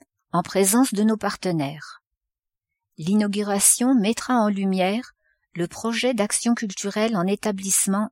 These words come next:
et service médico-social, en présence des artistes intervenants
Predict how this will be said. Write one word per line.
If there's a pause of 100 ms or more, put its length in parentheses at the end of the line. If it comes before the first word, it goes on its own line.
et
service
médico-social, (600)
en
présence
des
artistes (100)
intervenants